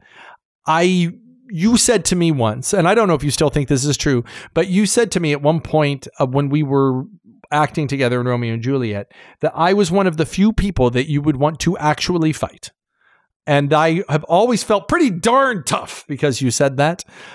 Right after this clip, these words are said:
Um, it's not true. You would totally destroy me. But the fact that you said that means that I'm super tough. I've always imagined if I put on a costume and I just cut loose and nothing could hold me back, I'll bet you I could go out there and right wrongs. And I think that people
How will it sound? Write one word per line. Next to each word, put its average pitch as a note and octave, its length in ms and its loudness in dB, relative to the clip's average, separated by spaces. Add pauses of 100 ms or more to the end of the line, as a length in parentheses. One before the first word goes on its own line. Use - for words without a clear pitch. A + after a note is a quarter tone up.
(180)
Um, C#3+ 280 0
it's F#3+ 200 0
not F#3+ 220 2
true. C#3+ 440 0 (400)
You E3+ 220 -2 (120)
would E3+ 160 0 (240)
totally F#3+ 340 2
destroy D3 380 0
me. B2+ 100 0
But E3 320 0
the D3+ 80 -2
fact A3 220 0
that A3 60 -8
you F#3+ 60 -4
said G#3+ 220 0
that D3 180 0
means E3+ 220 0
that D#3 80 2
I'm C#3 100 2
super D#3+ 280 -2
tough. - 240 -10 (880)
I've F3 280 2
always A3+ 460 2
imagined D3+ 340 0
if C#3 60 -10
I E3 80 2
put C#4 220 0
on A#3 100 2
a F#3 60 2
costume D#3 420 -2
and C#3+ 80 -4
I C#3+ 80 -4
just F#3+ 400 -2 (340)
cut A#3 260 -4
loose G#3 320 -2
and F#3+ 160 -2
nothing A3+ 280 0
could F#3+ 120 2
hold G#3+ 180 2
me G3+ 100 2
back, G3+ 360 0 (380)
I'll G#3 180 4
bet G#3 260 0
you A3 80 2
I F3+ 80 -2
could D#3+ 180 -6
go G#3+ 160 2
out E3+ 220 0
there E3+ 200 2
and C#3+ 180 -4
right D#3 220 0
wrongs. D3+ 560 2
And D#3+ 220 -6
I D#3 120 -4
think A3+ 240 -8
that F#3+ 160 -2
people F3 440 -4